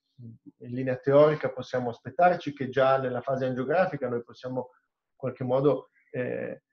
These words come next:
andare a ritrovare mediante tecniche di imaging, di analisi di imaging avanzato, eh, un'alterazione tissutale.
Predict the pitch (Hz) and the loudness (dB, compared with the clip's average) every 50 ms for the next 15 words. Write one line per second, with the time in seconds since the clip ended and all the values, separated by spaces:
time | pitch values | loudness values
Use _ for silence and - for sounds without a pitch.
0 | _ _ _ _ - 123 131 139 135 135 135 131 135 135 - 139 131 131 143 156 | _ _ _ _ -8 -2 0 2 2 2 2 0 0 -2 -4 -2 0 2 4 4
1 | 165 151 147 143 131 127 127 127 127 117 123 - 131 127 - 127 127 120 127 123 | 4 4 2 2 0 0 0 -2 -2 -4 -6 -8 -10 -10 -8 -8 -10 -8 -8 -8
2 | 123 123 127 131 - 139 127 127 127 123 117 127 127 123 123 123 120 120 127 123 | -8 -8 -10 -10 -12 -10 -6 -4 -4 -4 -4 -6 -6 -4 -4 -4 -4 -4 -4 -2
3 | 127 131 135 135 135 131 131 135 131 127 123 127 123 127 123 123 123 120 117 - | -2 0 -2 -2 -2 -4 -4 -2 -2 -2 -2 -4 -4 -4 -2 -2 -2 -4 -4 -4
4 | - 139 131 131 120 - - 120 113 _ _ _ _ _ _ - 123 123 - - | -2 0 0 0 0 -4 -8 -10 -12 _ _ _ _ _ _ -12 -12 -12 -12 -14
5 | 120 - 123 123 123 120 117 - - 120 120 - - - 139 127 - - 120 113 | -16 -16 -12 -6 -6 -6 -6 -6 -10 -14 -14 -10 -6 -4 -4 -4 -4 -8 -14 -20
6 | - - 208 - - 117 - - 131 - - | -16 -14 -12 -8 -6 -6 -4 -4 -6 -8 -10